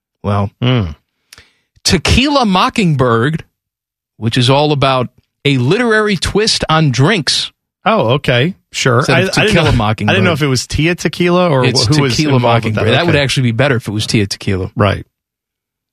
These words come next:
Speaker 1: The Snacking Dead, which is a take on The
Speaker 2: Ah,
Speaker 1: Walking Dead.
Speaker 2: I see. Got it.
Speaker 1: From Crook to Cook by Snoop Dogg.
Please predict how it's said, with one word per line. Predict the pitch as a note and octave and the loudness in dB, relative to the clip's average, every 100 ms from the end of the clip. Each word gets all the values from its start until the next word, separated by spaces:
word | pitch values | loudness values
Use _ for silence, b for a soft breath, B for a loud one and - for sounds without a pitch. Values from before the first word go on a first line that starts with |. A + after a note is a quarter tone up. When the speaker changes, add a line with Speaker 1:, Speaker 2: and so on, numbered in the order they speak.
| - - | -20 -4
Speaker 1:
The | B2 D3 | 0 2
Snacking | - - D#3+ E3+ A3+ A#3+ F#3+ D3 | 0 0 2 2 0 0 0 2
Dead, | B2 A2 G2 B2+ - _ - | 0 0 0 -2 -6 _ -4
which | C3 - | -2 0
is | A#2 | 0
a | A2+ | 0
take | - D3 C3+ | 0 0 2
on | B2+ | 2
The | A2+ | 2
Speaker 2:
Ah, | A#2+ A#2 | 2 2
Speaker 1:
Walking | D#3 - C#3 A2 | 0 -2 -2 0
Dead. | G2+ | 0
Speaker 2:
I | A2+ A#2 | 0 0
see. | - F#2 E2+ - _ - | -2 -4 -6 -10 _ -2
Got | G#2 F#2+ | 0 0
it. | G#2 _ _ _ _ - B B B B | -4 _ _ _ _ -20 B B B B
Speaker 1:
From | - F3 E3 D3+ | -4 2 2 2
Crook | - - B3+ - - | 0 0 0 -2 -6
to | - G3 | -2 -2
Cook | - C4+ B3+ - - _ | -2 0 -2 -4 -18 _
by | C#3 B2+ | -2 0
Snoop | A#2+ - - E3 C4 - | 0 -2 0 0 0 -2
Dogg. | A2 F2+ G#2 | -4 -2 -4